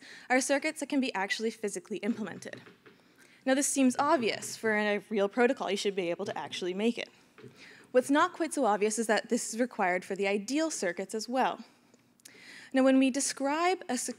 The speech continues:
when we describe a security protocol, we describe it as a comparison between the real circuit, which actually implements the protocol we want, and the ideal circuit, which models perfect functionality. The key here is that the ideal circuit doesn't actually touch our message input at all.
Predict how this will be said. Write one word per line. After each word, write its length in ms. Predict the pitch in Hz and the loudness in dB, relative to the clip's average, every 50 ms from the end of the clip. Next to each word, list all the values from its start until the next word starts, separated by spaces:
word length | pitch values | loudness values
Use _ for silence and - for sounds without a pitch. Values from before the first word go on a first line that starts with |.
| - - | -6 0
when 140 | 233 247 | 4 6
we 120 | 254 262 226 | 6 6 4
describe 400 | 233 254 - - 277 294 311 330 | 2 -2 0 2 2 0 2 0
a 20 | |
security 380 | - 320 240 - 254 233 226 214 | -6 -6 -2 0 0 0 0 -2
protocol, 600 | - - 190 175 202 - - 170 - - 269 - - - - - - - | -4 -4 -4 -4 -4 -6 -8 -8 -6 -6 -8 -8 -12 -20 -20 -20 -12 0
we 120 | - 262 240 | 2 2 2
describe 360 | 277 254 - 277 269 302 330 | 2 0 2 4 4 6 6
it 80 | 370 | 4
as 140 | 277 269 247 | 2 2 2
a 80 | 254 247 | 0 -2
comparison 720 | - - 277 240 - - 220 180 180 208 - 254 254 285 | 0 2 2 2 4 2 0 0 0 0 0 -2 -2 -2
between 240 | 277 - - 247 214 | -2 -2 0 0 0
the 100 | 208 196 | 0 0
real 240 | 180 196 196 208 254 | 2 2 2 2 2
circuit, 480 | - - 180 156 - - 233 302 - _ _ - | 0 -2 -6 -6 -6 -8 -10 -10 -10 _ _ -8
which 160 | 202 - 214 | -6 -2 -2
actually 260 | 196 202 - - - - | -4 -4 -4 -10 -6 -2
implements 400 | 214 226 220 220 214 190 190 - | -2 -2 0 -2 -4 -4 -4 -8
the 80 | 208 | -12
protocol 320 | - - 196 180 - 190 175 | -6 -4 -4 -4 -4 -4 -4
we 120 | 180 180 | -4 -4
want, 400 | 160 151 135 - 262 330 - - - - - - - - - - - | -6 -6 -6 -6 -6 -8 -8 -14 -20 -20 -20 -20 -20 -20 -16 -6 0
and 140 | 233 247 240 | 2 2 4
the 80 | 277 | 4
ideal 320 | 277 277 247 311 349 339 330 | 2 2 2 0 0 0 0
circuit, 380 | - - 175 160 - 160 - | -2 -4 -4 -4 -4 -6 -2
which 160 | 196 208 - | -2 -2 0
models 280 | 247 226 220 220 226 233 | 2 2 4 4 2 0
perfect 380 | - - - 226 - 233 - - | -2 -4 -4 -2 -2 -2 -6 -4
functionality. 680 | 202 202 - - 208 185 175 175 170 175 - - 208 - _ _ _ _ _ _ _ _ _ _ _ _ - - - - _ _ _ _ _ _ _ _ | -6 -6 -4 -4 -4 -2 -2 -4 -4 -6 -8 -10 -12 -20 _ _ _ _ _ _ _ _ _ _ _ _ -20 -20 -20 -20 _ _ _ _ _ _ _ _
The 80 | - 277 | -6 -6
key 320 | - - - - 339 349 | -4 -4 0 2 4 4
here 380 | 349 349 - 214 185 175 180 180 | 4 2 0 0 0 0 0 0
is 140 | - 220 220 | -2 -2 -2
that 100 | 233 220 | -2 0
the 100 | 247 240 | 0 0
ideal 460 | 220 226 196 214 226 247 269 294 294 | 0 0 0 -2 0 0 0 0 0
circuit 500 | - - 220 196 196 - 202 - - - | -2 -2 -2 -2 -2 -2 -4 -4 0 2
doesn't 280 | 240 269 262 320 285 - | 2 2 2 0 -2 0
actually 320 | 208 208 208 - 233 226 | 0 0 0 0 -2 -2
touch 320 | - - - 220 196 - 233 | -2 -2 0 0 0 2 2
our 80 | 214 | 0
message 420 | 214 190 175 185 - 208 226 - - - | 0 0 -2 -2 0 -2 -2 -2 -4 -8
input 280 | 180 190 - 196 180 | -8 -8 -8 -6 -6
at 120 | 185 180 214 | -4 -2 -2
all. 260 | 208 - - - | -2 -2 -4 -8